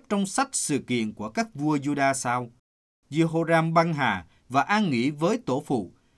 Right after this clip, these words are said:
Người ta chôn ông chung với các tổ phụ trong thành David. Sau đó, Ahasia, con trai ông, lên kế vị. Vào năm thứ hai mươi trong đời Joram, con trai Ahab, vua Juda, Ahasia, con trai Jehoram, vua Juda,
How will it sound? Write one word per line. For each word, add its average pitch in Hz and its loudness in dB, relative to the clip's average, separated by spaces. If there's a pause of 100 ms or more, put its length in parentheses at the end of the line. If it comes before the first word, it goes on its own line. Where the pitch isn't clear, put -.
Người 143 0
ta 214 2
chôn 214 4
ông 196 2
chung 175 0
với 190 0
các 247 -6
tổ 139 -2
phụ 120 -2
trong 196 -2
thành 110 -4
David. 131 0 (520)
Sau 143 -2
đó, 135 2 (360)
Ahasia, 180 2
con 160 0
trai 151 2
ông, 143 0
lên 131 0
kế 135 0
vị. 139 -2 (560)
Vào 113 0
năm 160 2
thứ 240 -2
hai 208 0
mươi 196 6
trong 208 0
đời 120 0
Joram, 143 2 (240)
con 151 0
trai 135 2
Ahab, 127 -2 (320)
vua 143 0
Juda, 131 0 (360)
Ahasia, 175 2 (340)
con 156 0
trai 147 4
Jehoram, 135 0
vua 135 2
Juda, 123 -2